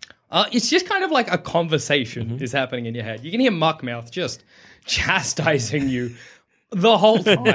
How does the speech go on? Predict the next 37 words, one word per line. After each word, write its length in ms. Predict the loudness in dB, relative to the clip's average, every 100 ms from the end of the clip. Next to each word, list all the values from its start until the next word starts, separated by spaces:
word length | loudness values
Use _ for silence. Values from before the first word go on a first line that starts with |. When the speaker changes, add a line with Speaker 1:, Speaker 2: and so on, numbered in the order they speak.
| 4 0
Speaker 1:
Being 120 | 0
like, 140 | -4
"Didn't 200 | -2 -2
think 180 | 0 -2
for 120 | -2
a 40 | -4
fucking 420 | 0 0 0 -2
second." 500 | 0 -2 -2 -4 -6 -8
Speaker 2:
<laughs> 500 | -14 -18 -20 _ -6
Speaker 1:
Didn't 180 | 0 0
have, 120 | 0
like, 180 | -2 -2
one 260 | -4 -4
fucking 420 | -4 -4 -4 -4
moment 340 | -2 -2 0 0
of 80 | 4
thought, 240 | 4 4
like, 300 | 2 2 0
Speaker 2:
<laughs> 180 | 0 0
Speaker 1:
"Hey, 180 | 2 2
this 140 | 0 0
is 160 | -4
fucking 360 | -6 -8 -6 -4
unknown 380 | -4 -4 -4 -4
technology. 520 | -6 -6 -6 -6 -6 -6
How 80 |
about 140 | -6 -2
we 60 |
don't 140 | -2 -4
just 140 | -8
fucking 340 | -4 -4 -2 2
barge 320 | 4 4 4
in 120 | 2
with 100 | 2
a 40 | 4
bus?" 500 | 4 2 2 -8 2
I 100 | 2